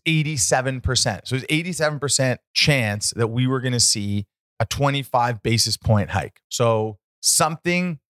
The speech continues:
was happening at that time. I think we got a really hot inflation number, and that really affected the price of this financial instrument. And as a result, we extrapolated a very high probability of rates being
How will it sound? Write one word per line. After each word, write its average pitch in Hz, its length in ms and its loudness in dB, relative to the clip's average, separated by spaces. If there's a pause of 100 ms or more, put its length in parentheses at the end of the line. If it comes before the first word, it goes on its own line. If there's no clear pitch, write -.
was 123 200 4
happening 120 640 0
at 107 120 -4
that 113 200 2
time. 107 200 0
I 110 40 2
think 113 160 0
we 120 80 -4
got 110 160 2
a 101 60 0
really 110 240 0
hot 110 400 0
inflation 98 500 2
number, 92 400 0 (100)
and 110 140 2
that 107 260 0
really 143 560 2
affected 127 800 -2
the 113 180 0 (120)
price 123 600 0
of 98 360 0
this 120 380 0 (100)
financial 107 580 2
instrument. 101 580 0
And 104 180 0
as 107 220 0
a 120 60 2
result, 110 500 0
we 113 220 0
extrapolated 101 960 0
a 104 60 2
very 107 280 0
high 113 200 0
probability 92 760 -2 (200)
of 117 120 0
rates 120 360 0
being 117 420 0